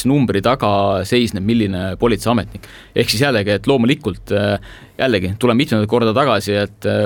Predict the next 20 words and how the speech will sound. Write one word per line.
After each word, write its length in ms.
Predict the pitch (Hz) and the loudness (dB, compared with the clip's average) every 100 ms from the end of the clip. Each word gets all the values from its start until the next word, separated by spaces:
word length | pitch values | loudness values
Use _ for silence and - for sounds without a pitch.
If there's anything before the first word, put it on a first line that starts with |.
| 104 | 2
õigusriigis 560 | 156 117 123 143 110 | 2 2 2 0 2
on 160 | 123 123 | 0 2
ka 80 | 110 | 2
nii, 220 | 135 113 | 2 2
et 80 | 95 | 0
kui 160 | 107 117 | -2 -2
sa 80 | |
ikkagi 240 | 117 107 107 | -2 -4 0
tunned, 480 | 170 196 113 85 - - - - | 2 2 0 -4 -12 -20 -10 0
et 320 | 110 107 104 107 | 0 0 -2 0
sinu 240 | 143 135 | 2 2
õigus 300 | 147 117 110 | 2 2 0
on 40 | 107 | 0
riivatud, 420 | 147 120 101 98 | 2 0 -2 -4
sul 160 | 147 117 | -2 0
on 80 | 110 | 2
liiga 320 | 151 113 95 | 2 0 0
tehtud, 360 | 95 104 95 90 | -2 -2 -6 -6
eks 200 | 92 98 | -4 -2
ole, 140 | 98 | -2